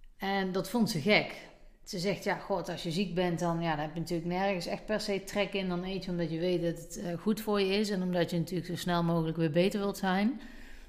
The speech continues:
Maar, eh, daarna, zegt ze, had ik ineens weer zin in suikers.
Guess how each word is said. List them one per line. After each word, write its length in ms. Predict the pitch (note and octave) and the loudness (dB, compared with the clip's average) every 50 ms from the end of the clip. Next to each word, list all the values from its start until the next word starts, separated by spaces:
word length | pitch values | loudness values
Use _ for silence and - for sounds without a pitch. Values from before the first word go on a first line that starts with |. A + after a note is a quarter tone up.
| - - - - - - - - - - - | -18 -18 -18 -16 -16 -16 -16 -16 -18 -14 -2
Maar, 460 | - G#3 G#3+ G#3+ G#3 G3+ G3+ G3 G3 - | 4 6 10 12 12 12 12 10 8 6
eh, 200 | G#3+ G#3 G3+ F#3 | 4 4 4 4
daarna, 340 | G3 G3+ G#3 A3 A#3 A#3 A3 | 6 6 8 8 8 8 8
zegt 200 | F#3+ G3+ F#3 - | 6 4 2 0
ze, 80 | - | 0
had 160 | F#3 F#3+ F#3+ F#3 | -2 -2 -2 -2
ik 100 | - G#3 | -4 -2
ineens 280 | F#3+ F#3+ F#3 F#3 F3 | -2 0 0 0 0
weer 140 | F#3 F3+ E3 | 0 0 0
zin 340 | D#3+ F3+ F3+ F3 F3 - - | 2 2 2 2 0 -2 -4
in 260 | F#3+ F3+ E3+ E3+ E3+ | -2 -2 -2 -2 -2
suikers. 720 | - B3+ B3+ B3+ A#3 - - E3 D3+ - - - - - | 0 0 2 2 2 0 -4 -8 -10 -12 -14 -16 -16 -16